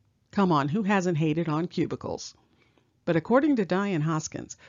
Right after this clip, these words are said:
co-C E O of Gensler, health is a new lens with which to view the workplace,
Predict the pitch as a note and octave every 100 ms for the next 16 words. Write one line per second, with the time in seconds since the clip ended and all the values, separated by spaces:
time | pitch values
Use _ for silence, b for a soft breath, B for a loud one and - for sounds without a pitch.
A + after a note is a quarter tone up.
0 | b - G#3 G#3 - - E3+ D#3 A2 -
1 | E3+ - B3 D4 - B B B B -
2 | A#3+ D3+ - - F#3+ E3 E3 E3 B3+ C#4
3 | E3 D#3 D#3+ D3 D3 F3+ - - D3+ -
4 | F3 B3+ B3 E3+ F3 - - - -